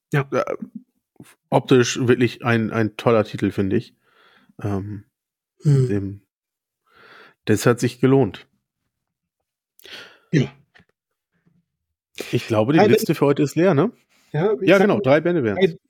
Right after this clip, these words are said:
Speaker 1: drei Bände wären's. Der erste liegt jetzt vor mit zweihundertacht Seiten zu neunundzwanzig Euro achtzig beim Splitter Verlag. Night Eaters, Sie verzehrt die Nacht.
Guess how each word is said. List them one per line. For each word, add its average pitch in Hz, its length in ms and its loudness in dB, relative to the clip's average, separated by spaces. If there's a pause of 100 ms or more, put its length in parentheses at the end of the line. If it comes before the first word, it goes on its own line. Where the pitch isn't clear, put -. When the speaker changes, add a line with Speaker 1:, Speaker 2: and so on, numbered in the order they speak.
(140)
Speaker 1:
drei 190 120 2
Bände 170 340 2
wären's. 233 400 2
Der 180 400 2
erste 190 320 0
liegt 180 200 -2
jetzt 170 140 0
vor 196 160 0
mit 190 100 0
zweihundertacht 170 480 -4
Seiten 180 280 2
zu - 100 2
neunundzwanzig 151 840 2
Euro 135 300 -2
achtzig 143 540 -2
beim 127 160 -6
Splitter 123 340 -8
Verlag. 107 460 -10 (440)
Night 147 360 0
Eaters, 180 500 -2
Sie 131 260 -4
verzehrt 135 440 -8
die 113 80 -8
Nacht. - 280 -14